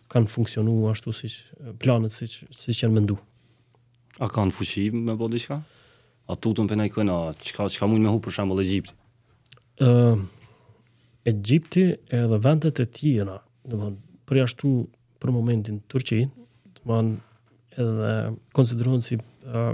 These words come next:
Speaker 1: shë-, si vende që kanë, ë, elita politike të korruptuara, edhe që, për shembull, kanë pas edhe i kanë shërby interesit të Izraelit. E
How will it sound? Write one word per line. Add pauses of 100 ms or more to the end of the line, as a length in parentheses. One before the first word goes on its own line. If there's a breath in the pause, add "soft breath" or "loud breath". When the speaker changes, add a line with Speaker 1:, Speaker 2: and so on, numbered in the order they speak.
(440)
Speaker 1:
shë-, (380)
si
vende
që (480)
kanë, (100)
ë, (380)
elita
politike
të
korruptuara, (640 soft breath)
edhe (120)
që, (360)
për
shembull,
kanë
pas (320)
edhe
i
kanë
shërby (100)
interesit
të
Izraelit. (1160)
E